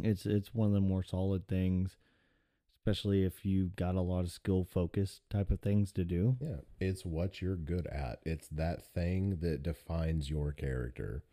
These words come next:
Speaker 1: Yeah.
Speaker 2: You know, maybe you use your expertise in sleight of hand and, you know, do, like, close-up magic tricks to entertain children at a,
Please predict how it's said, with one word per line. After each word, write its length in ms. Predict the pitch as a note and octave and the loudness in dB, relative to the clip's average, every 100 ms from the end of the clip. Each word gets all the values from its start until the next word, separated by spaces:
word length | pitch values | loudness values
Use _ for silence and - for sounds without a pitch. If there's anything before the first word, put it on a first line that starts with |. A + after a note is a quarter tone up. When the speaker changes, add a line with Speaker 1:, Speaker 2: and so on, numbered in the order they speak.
| - | -4
Speaker 1:
Yeah. 160 | F#2+ E2 | -2 -2
Speaker 2:
You 100 | E2+ | -2
know, 260 | C#2 C2 D2 | 0 0 -2
maybe 460 | D2+ D2+ D2 D2+ D2 | -2 0 0 0 0
you 440 | D2 D2+ D2+ D#2 D2+ | -2 -2 -2 0 0
use 300 | D2 D#2 D2+ | 0 -2 -2
your 140 | - | -4
expertise 840 | D2+ - - E2 - E2 D#2+ - - | -4 -6 -6 -6 -2 0 0 -4 -4
in 300 | F2 F2 E2+ | 0 2 0
sleight 460 | - - F#2 F#2 F2+ | -2 -4 -2 0 -2
of 120 | F2 | -2
hand 640 | A2 G2 D#2 C#2+ C#2+ D2 - - | 0 0 2 0 0 -4 -8 -6
and, 340 | D2 D2+ D#2 | -2 -2 -2
you 100 | E2+ | 0
know, 240 | D2 C#2+ F2+ - G2+ | 0 -2 -4 -10 -6
do, 240 | F#2 E2 E2 | -2 0 0
like, 240 | E2 D#2 | 0 -2
close-up 480 | - F2+ F2 F#2 D2+ | -4 -4 -2 -2 -2
magic 420 | E2+ E2 D2+ D#2 | -2 0 -2 -4
tricks 360 | - D#2+ C#2+ - | -4 -4 -4 -6
to 120 | - | -4
entertain 460 | D#2 D#2 D#2 D#2 D2+ | -2 0 0 -2 0
children 460 | D#2 D2+ C#2 C#2 C#2+ | -2 -2 -2 -2 -2
at 100 | C2+ | -2
a, 160 | D2+ | -4